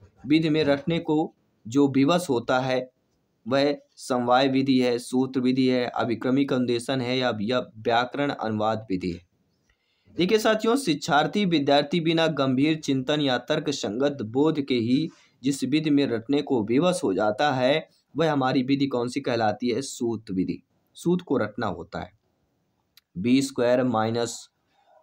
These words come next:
फोर ए सी upon टू ए माइनस बी, अ, माइनस प्लस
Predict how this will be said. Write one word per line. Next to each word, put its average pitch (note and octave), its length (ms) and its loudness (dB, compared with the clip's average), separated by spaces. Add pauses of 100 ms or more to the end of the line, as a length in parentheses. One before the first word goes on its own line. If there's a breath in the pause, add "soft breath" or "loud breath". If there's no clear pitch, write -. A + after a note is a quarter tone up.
(180)
फोर C#3+ 260 2
ए A#2 260 -2
सी B2 180 0
upon A#2+ 460 -2
टू G#2 140 0
ए G#2 260 0 (2000)
माइनस A2+ 540 -2 (140)
बी, A2 260 -2 (320)
अ, G2+ 400 -2 (1080)
माइनस A#2+ 500 -2
प्लस - 420 -4